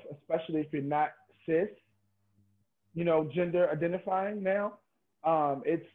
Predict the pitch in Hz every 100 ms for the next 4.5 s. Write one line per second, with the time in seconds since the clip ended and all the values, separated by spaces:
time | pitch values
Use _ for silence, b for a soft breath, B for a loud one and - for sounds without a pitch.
0 | _ _ 143 - 175 170 165 151 _ -
1 | - 170 151 127 - _ _ _ _ _
2 | - 151 143 143 156 180 - - 156 156
3 | 160 160 180 _ - 165 - _ - 147
4 | 147 139 123 139 123